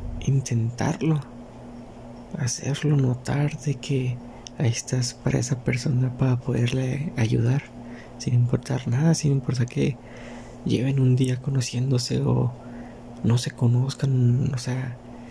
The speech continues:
la cuestión es ayudar, estar ahí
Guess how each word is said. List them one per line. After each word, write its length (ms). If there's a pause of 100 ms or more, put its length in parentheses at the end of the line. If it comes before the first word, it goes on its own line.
(400)
la 120
cuestión 340
es 120
ayudar, 400 (1300)
estar 340
ahí 400